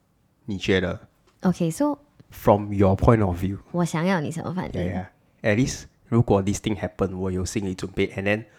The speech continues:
Speaker 1: 我可以用这个
Speaker 2: 这个东西不会 happen。
Speaker 1: and 我可以用这个 podcast play 给你听的。OK，你 previously 这样讲，so 我就这样做。来，可以来，开始。
Speaker 2: 呃，我觉得看是为了什么东西生气。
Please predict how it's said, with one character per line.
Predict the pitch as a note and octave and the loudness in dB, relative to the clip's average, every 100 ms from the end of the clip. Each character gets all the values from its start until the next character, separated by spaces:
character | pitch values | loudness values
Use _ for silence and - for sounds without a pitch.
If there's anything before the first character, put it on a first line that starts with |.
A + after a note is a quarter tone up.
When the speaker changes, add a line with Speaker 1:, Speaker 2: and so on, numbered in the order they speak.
| _ - | _ -10
Speaker 1:
我 | G2+ | -10
可 | - B2 | -4 -2
以 | A2 | -2
用 | A#2 | -2
这 | - | -2
个 | F#4+ | 2
Speaker 2:
这 | F#4 | 4
个 | |
东 | D#4+ D4+ | 4 4
西 | D4 | 0
不 | - | 2
会 | B3 F#3+ | 2 2
happen。 | D#3+ - C#3+ F2+ E3 F3 | 0 -4 -6 -6 -8 -4
Speaker 1:
and | G2+ | -2
我 | G2 | 0
可 | F#2 B2 | 0 -2
以 | |
用 | A2 | -2
这 | - | -4
个 | A2 | -4
podcast | - - - G2 - - _ _ | -4 -6 -2 -2 -2 -10 _ _
play | A2+ G2+ | 0 2
给 | G2 | 2
你 | F2 F2 | -2 -4
听 | - F2+ | -4 -4
的。 | F2+ D#2 | -8 -8
OK， | G2 F#2+ F2+ | -8 -6 -6
你 | F#2+ | -4
previously | F#2+ A2 G2 A#2 | -4 -2 -2 -4
这 | - | -2
样 | G2 F#2 | -4 -4
讲， | F#2 F#2 | -6 -6
so | - G#2 F#2+ | 2 2 4
我 | F2 | -2
就 | F#2+ | -2
这 | - | -4
样 | F2+ | -6
做。 | F2+ E2 F#2+ | -8 -10 -8
来， | F#2 | -10
可 | - | -8
以 | |
来， | - - - | -6 -8 -6
开 | F#2+ | -4
始。 | - - _ - _ _ _ _ _ _ | -4 -8 _ -20 _ _ _ _ _ _
Speaker 2:
呃， | G#3 G3+ G3+ F#3+ F#3+ F#3 F#3 F#3 F#3 F#3 | -2 0 0 -2 -4 -4 -6 -6 -8 -6
我 | G3 | -6
觉 | - D4 | -4 -4
得 | F4+ | -4
看 | - D#4 A#3+ | -6 -4 -4
是 | - B3+ F3+ | -2 -4 -4
为 | F3+ A#3+ F3 | -2 -2 0
了 | D#3+ | -4
什 | D#3 | -6
么 | D3+ | -8
东 | D#3 D#3 | -6 -6
西 | D3+ | -6
生 | C#3+ C3 C3 | -8 -6 -8
气。 | C3 - - | -8 -12 -14